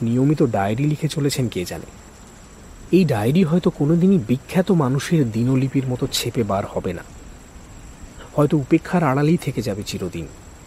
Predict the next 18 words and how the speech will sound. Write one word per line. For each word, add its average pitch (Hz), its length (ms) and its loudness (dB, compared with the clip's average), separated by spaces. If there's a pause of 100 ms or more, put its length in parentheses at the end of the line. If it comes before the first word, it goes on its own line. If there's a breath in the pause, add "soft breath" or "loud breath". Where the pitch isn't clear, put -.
(760)
তবু 190 200 4
মনে 135 280 2
মনে 120 260 0 (440 loud breath)
অসিতবাবুর 131 760 0
অবিচলিত 151 600 2
নিষ্ঠার 127 480 0 (100)
প্রশংসা 139 420 -4
না 98 140 -2
করে 95 220 -6
পারলাম 73 360 -4
না। 73 80 -12 (1500)
লেখনী 175 480 6
চালনারত 160 600 2
অসিতবাবুর 123 640 -2
দিকে 113 180 -6
তাকিয়ে 107 340 -4
থাকতে - 320 -10
থাকতে 117 360 -8